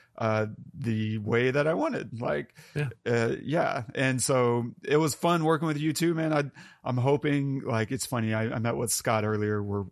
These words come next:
Speaker 1: working on a music video together. Um, and I was like, "Man, I'm trying to figure out what to do for my first feature now that I've kinda shelved my, my script." Uh, and I'm like, "Man,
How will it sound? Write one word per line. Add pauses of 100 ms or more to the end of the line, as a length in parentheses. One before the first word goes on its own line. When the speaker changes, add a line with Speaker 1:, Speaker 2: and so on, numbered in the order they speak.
(120)
Speaker 1:
working
on
a
music
video
together. (400)
Um,
and (1120)
I
was
like,
"Man,
I'm (280)
trying
to
figure
out
what
to
do
for
my
first
feature
now
that
I've
kinda
shelved (160)
my, (160)
my
script." (400)
Uh,
and
I'm
like,
"Man,